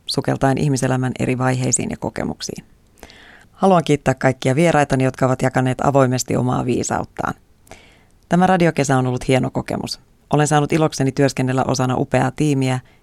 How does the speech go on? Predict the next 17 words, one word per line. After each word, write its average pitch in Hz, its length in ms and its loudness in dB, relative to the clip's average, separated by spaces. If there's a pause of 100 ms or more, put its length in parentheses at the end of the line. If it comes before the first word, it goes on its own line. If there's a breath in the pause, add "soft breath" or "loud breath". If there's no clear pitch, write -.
(140)
josta 143 200 -2
haluan 143 240 2
erityisesti 131 580 -2
kiittää 131 440 -2
ihanaa 131 360 0
tuottajaani 131 640 -2
Anne - 240 -2
Haajaa. 127 520 -2 (720 soft breath)
Ilman 165 280 2
Annea 147 380 2 (180)
mistään 131 360 -2
ei 160 100 -2
varmasti 131 380 -2
olisi 117 200 -8
tullut - 260 -8
yhtään - 440 -8
mitään. - 360 -8